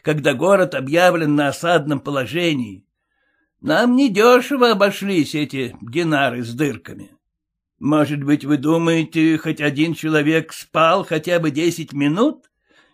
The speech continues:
Если вы это думаете, я перестану вас уважать. — Нет, я этого не думаю, — поспешил заявить Осипов. — Правильно, потому что вы умный человек.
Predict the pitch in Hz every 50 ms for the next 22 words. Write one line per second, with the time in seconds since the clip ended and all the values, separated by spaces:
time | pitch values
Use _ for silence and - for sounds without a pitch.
0 | _ _ _ - 185 233 285 - - 208 240 226 220 214 208 208 - 185 170 160
1 | 165 202 233 226 220 214 202 190 185 156 - 180 170 165 151 - 160 147 143 123
2 | - - - 185 180 175 175 156 139 135 156 160 147 - 135 123 123 117 113 -
3 | 151 160 160 131 - - - _ _ _ _ _ _ _ _ _ _ _ _ _
4 | _ _ _ - 240 285 277 254 233 233 240 240 - 220 233 226 220 202 214 202
5 | 226 208 220 226 220 180 139 151 160 170 170 160 156 143 120 110 - _ _ _
6 | _ _ _ _ _ - 135 - - 143 135 - 143 135 123 110 113 127 123 120
7 | 120 120 143 131 113 - - - - 92 - _ _ _ _ _ _ _ _ _
8 | _ _ _ _ _ - 123 135 165 190 202 202 208 196 185 180 170 170 165 147
9 | 143 127 117 107 - - 127 - 160 151 170 196 202 156 - - 170 170 156 180
10 | 196 240 - 143 160 175 175 175 170 165 156 151 - 147 143 135 127 131 147 151
11 | 143 135 - - - _